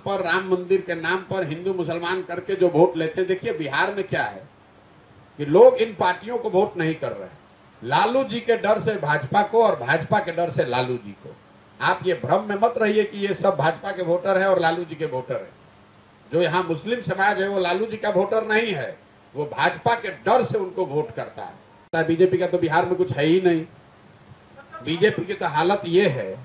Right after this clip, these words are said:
कि बीजेपी की कमान बिहार में ऐसे व्यक्ति के पास है जिनके बाबूजी पहले लालू जी के मंत्री थे, फिर वो नीतीश जी के मंत्री हुए, फिर वो मांझी जी में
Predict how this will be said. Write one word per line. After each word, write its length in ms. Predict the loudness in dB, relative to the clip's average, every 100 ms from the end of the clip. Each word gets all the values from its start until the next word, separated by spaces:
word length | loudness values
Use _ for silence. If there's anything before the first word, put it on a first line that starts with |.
| -20 -20 -20 -12 -10
कि 80 |
बीजेपी 520 | -4 -2 2 0 0 -8
की 200 | -8 -6
कमान 500 | -4 0 0 0 0
बिहार 380 | 2 2 0
में 180 | 0 -2
ऐसे 340 | 0 0 2 4
व्यक्ति 340 | 2 0 -2
के 120 | 0
पास 340 | 2 2 0 -2
है 260 | -6 -8 -12 -20 -20 -20 -20 -20 -20 -4
जिनके 320 | -4 -2 -2
बाबूजी 640 | 0 0 0 0 -2 -2 -4
पहले 480 | 0 2 2 0 -2 -8 -16 -20 -8
लालू 320 | 0 2 0
जी 140 | -2 -2
के 200 | -2 0
मंत्री 340 | -2 -2 -6
थे, 200 | -6 -12 -14 -20 -20 -20 -20 -20 -14 0
फिर 240 | 2 4
वो 440 | 4 6 6 2 0
नीतीश 400 | -2 0 -4 -2
जी 100 | -4
के 180 | -4 -2
मंत्री 380 | -2 0 4 4
हुए, 220 | 4 2 -2 -18 -20 0
फिर 200 | 2 4
वो 140 | 2 2
मांझी 320 | 0 0 0
जी 200 | 0 -4
में 180 | -2